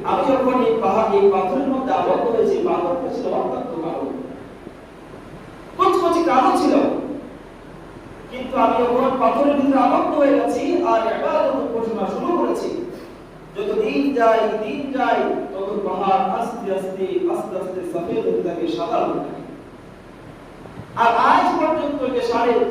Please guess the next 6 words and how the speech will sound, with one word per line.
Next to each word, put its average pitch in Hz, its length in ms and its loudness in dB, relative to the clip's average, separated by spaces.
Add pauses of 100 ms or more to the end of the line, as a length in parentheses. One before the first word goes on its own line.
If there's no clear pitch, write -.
(440)
চারশত 262 500 0
বছর 269 500 2 (100)
কমপ্লিট 349 440 0
হয়ে 302 160 4
গেছে, - 520 -2 (800)
এই 226 360 0